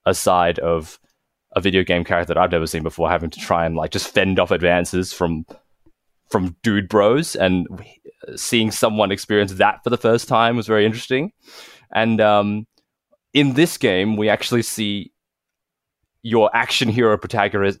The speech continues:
protagonist actually take a break and rest and, like, have some self-care time, even though she really doesn't want to. But there's a character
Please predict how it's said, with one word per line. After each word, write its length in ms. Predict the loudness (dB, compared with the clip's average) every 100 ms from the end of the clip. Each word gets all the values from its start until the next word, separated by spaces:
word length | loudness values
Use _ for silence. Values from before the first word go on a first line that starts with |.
| -10
protagonist 460 | -2 -2 0 -2 -2
actually 260 | -2 -2
take 200 | 0 0
a 60 | 0
break 500 | -2 0 2 0 -10 _ -4
and 240 | -2 0
rest 480 | 2 2 2 -4 -12 _ _ _ _ _
and, 360 | -2 -2 -2 -6 _ _ _ _ -4
like, 260 | 0 0
have 380 | -2 0 0 0
some 220 | -4 -4
self-care 600 | -2 2 2 0 0 2 2
time, 340 | 2 2 2
even 200 | 0 0
though 100 | 0
she 160 | 0 0
really 200 | 2 4
doesn't 220 | 2 0
want 240 | 0 0 -2
to. 200 | -8 -6
But 140 | -4
there's 160 | -4 -4
a 60 |
character 560 | -2 0 2 2 0